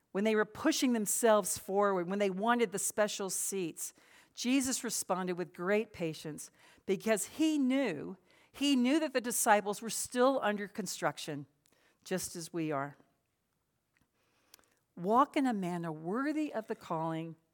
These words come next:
to which you have been called, with all humility and gentleness, with patience, bearing with one another in love. Bearing with one another in love.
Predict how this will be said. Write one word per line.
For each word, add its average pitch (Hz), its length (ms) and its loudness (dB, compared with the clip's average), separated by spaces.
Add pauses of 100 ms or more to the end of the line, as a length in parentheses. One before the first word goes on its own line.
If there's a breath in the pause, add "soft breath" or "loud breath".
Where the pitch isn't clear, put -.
(280)
to 185 100 -6
which 160 260 -4
you 202 120 -2
have 202 140 -8
been 190 140 -6
called, 160 280 -4
with 185 180 -12
all 196 160 0
humility 208 960 -6
and 190 180 -10
gentleness, 165 680 -10 (380 soft breath)
with 185 180 -8
patience, - 840 -10 (800 soft breath)
bearing 220 640 2
with 165 220 -6
one 175 180 -4
another 165 600 -4 (220)
in 156 200 -6
love. 156 280 -4 (1900)
Bearing 190 360 -2
with 185 180 -6
one 170 120 -6
another 156 380 -6
in 156 120 -10
love. 143 100 -14